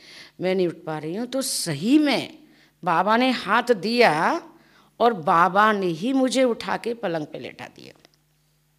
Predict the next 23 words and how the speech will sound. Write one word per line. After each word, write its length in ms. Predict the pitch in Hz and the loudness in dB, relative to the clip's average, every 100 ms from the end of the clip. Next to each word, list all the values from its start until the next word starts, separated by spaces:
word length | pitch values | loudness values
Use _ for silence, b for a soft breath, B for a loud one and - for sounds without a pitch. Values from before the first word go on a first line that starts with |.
| _ _ _ _ _ _ _ _ - | _ _ _ _ _ _ _ _ -10
मुझे 160 | 175 240 | -2 0
अनुभव 320 | 254 311 302 | 0 -2 -4
हुआ, 260 | 190 143 - _ _ _ _ _ _ - | -8 -10 -14 _ _ _ _ _ _ -6
बाबा 300 | 147 147 147 | -6 -4 -4
आए, 340 | 196 311 - _ _ _ _ _ | -4 -6 -12 _ _ _ _ _
एकदम 360 | 156 156 190 311 - B _ | -12 -6 -6 -6 -10 B _
मुझे 220 | 156 156 180 | -10 -6 -6
उठाया 640 | 156 - 143 147 208 320 b b b | -8 -8 -6 -4 -6 -8 b b b
और 80 | 226 | -10
पलंग 300 | 226 190 143 | -8 -6 -8
पे 120 | - | -10
लेटा 260 | 127 135 - - | -16 -16 -20 -20
दिया। 200 | 113 - 151 _ b b b b b b b b b | -20 -20 _ _ b b b b b b b b b
लेकिन 300 | 220 277 320 | -6 -4 -2
उसी 340 | - 247 330 339 | -2 -2 0 0
क्षण 220 | 277 277 | 0 -2
ऐसा 380 | - 226 285 285 | 0 0 0 -4
क्यों 340 | - 294 311 | -2 0 2
हुआ? 400 | 285 190 185 269 359 b b b _ - | 2 2 2 0 -6 b b b _ -12
क्योंकि 340 | 247 302 311 | -4 -2 0
मेरे 340 | 277 214 233 254 | 2 4 4 4
पास 500 | 247 208 202 196 175 | 2 0 0 -2 -4
में 560 | 175 175 233 285 - | -4 -4 -4 -8 -12